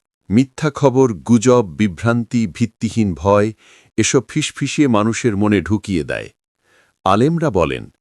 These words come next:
ইবলিসের ডিম থেকে জন্ম নেওয়া প্রাণীদের মধ্যে ভূত, ক্ষতিকর আত্মা, ডাইনি, ভয়ঙ্কর রূপের জিন এবং অশুভ পোকামাকড় পর্যন্ত রয়েছে। একবার ভাবো, আল্লাহ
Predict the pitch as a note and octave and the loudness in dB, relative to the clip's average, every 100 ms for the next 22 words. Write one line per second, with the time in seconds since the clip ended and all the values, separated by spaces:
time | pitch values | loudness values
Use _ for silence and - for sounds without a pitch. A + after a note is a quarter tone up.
0 | _ _ _ _ _ - B2+ B2 D#3+ - | _ _ _ _ _ 2 2 4 0 0
1 | D#3+ A#2 C3+ C#3+ C#3+ C#3 A#2+ A#2 B2 B2+ | -2 2 2 2 -4 -4 0 2 2 2
2 | B2+ B2 A#2+ G#2 G2+ A2+ B2+ A#2 A#2 - | 2 2 2 0 2 2 2 2 -2 -2
3 | B2 F2 G2 G#2+ G2+ _ _ _ - C#3 | -4 -4 0 0 0 _ _ _ -4 -2
4 | C3 A#2+ A#2+ F2+ - - A2+ F2+ E2+ F#2 | 0 2 2 2 -2 0 0 2 0 2
5 | G2 G#2+ G#2+ - _ _ F#2 A2 A2 A#2 | 2 2 0 -6 _ _ -6 0 2 2
6 | A2+ G#2+ G2 G#2+ E2+ D#2 G2 G2 F#2 _ | 2 2 2 0 0 -2 0 0 -2 _
7 | _ - G#2 A2+ - G2 G#2 - A2+ C#3 | _ 0 2 2 0 0 0 -4 -2 -2
8 | B2+ A#2+ B2+ B2+ D3 - C#3 A2+ C#3 C3 | 0 0 0 0 -2 0 0 0 -2 0
9 | B2 E2 C2+ - - G#1+ _ _ _ _ | 0 0 0 -4 -10 -12 _ _ _ _
10 | _ _ _ - A2+ A2+ C3 - F2+ G2+ | _ _ _ -4 -2 0 -2 0 0 2
11 | G#2 D#2 - _ _ _ _ _ - A2+ | 2 0 -8 _ _ _ _ _ 0 4
12 | C#3 | 4